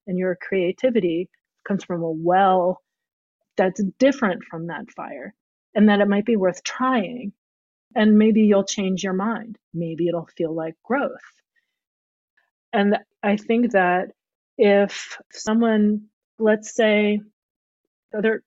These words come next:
artists who really, really don't want to lose their mania and they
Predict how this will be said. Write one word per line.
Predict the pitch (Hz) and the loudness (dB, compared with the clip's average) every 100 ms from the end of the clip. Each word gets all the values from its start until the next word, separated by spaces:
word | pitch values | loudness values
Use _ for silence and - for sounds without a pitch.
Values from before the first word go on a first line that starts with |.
| _ | _
artists | 233 285 185 - | -2 0 -2 -2
who | 208 202 - | -6 -4 -4
really, | 269 339 330 254 | 2 6 6 6
really | 247 320 302 220 160 _ | 4 4 4 2 0 _
don't | - 233 262 285 - _ | 0 2 2 -2 -12 _
want | 196 202 220 - _ | -4 -2 -2 -6 _
to | - | -8
lose | 185 180 185 240 254 233 - _ _ _ - | -6 -2 0 0 -2 -6 -14 _ _ _ -10
their | 175 | -8
mania | 165 185 202 165 160 - _ - | -6 -2 -2 -4 -10 -16 _ -2
and | 202 | 0
they | 196 185 185 | 2 0 -2